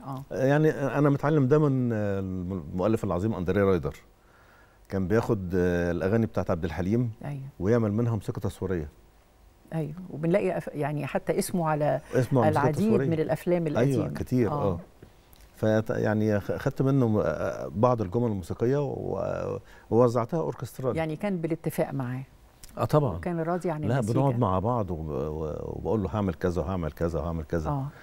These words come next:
Speaker 2: وهعمل الجملة الفلانية، إيه رأيك تعمل الجملة إيه؟ آه، اديني جملة من عندك، اديني جملة من عنده."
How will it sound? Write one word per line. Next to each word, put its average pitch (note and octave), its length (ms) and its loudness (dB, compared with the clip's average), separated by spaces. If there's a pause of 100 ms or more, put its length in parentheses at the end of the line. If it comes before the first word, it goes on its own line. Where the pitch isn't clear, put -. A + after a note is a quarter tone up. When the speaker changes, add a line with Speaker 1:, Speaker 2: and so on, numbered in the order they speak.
(280)
Speaker 2:
وهعمل A#2 300 4
الجملة G#2 320 2
الفلانية، G2 580 0
إيه E2 140 -2
رأيك A2 260 2
تعمل G#2 260 0
الجملة F#2+ 360 0
إيه؟ E2 200 0
آه، D2 420 -6
اديني A2 320 2
جملة A2+ 260 4
من G2 120 0
عندك، G2 400 0
اديني F2 280 -2
جملة G#2 240 0
من F#2+ 100 -2
عنده." F2 320 -4